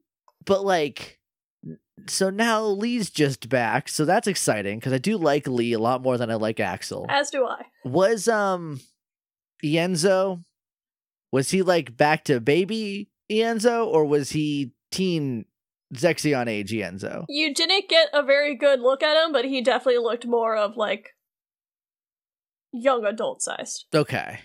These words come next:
Speaker 2: It wasn't a baby in, like, his dad's trench
Speaker 1: It,
Speaker 2: coat.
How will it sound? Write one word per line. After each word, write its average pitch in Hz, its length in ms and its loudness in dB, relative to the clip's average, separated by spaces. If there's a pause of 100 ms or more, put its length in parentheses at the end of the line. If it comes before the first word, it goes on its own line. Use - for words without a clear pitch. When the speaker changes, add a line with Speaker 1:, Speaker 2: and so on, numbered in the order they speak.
(140)
Speaker 2:
It 254 140 6
wasn't 247 320 2
a 247 60 4
baby 226 460 0
in, 202 180 -4
like, 208 220 -4
his - 220 -4
dad's - 260 -6
trench - 280 -8
Speaker 1:
It, 127 80 -2
Speaker 2:
coat. - 140 -10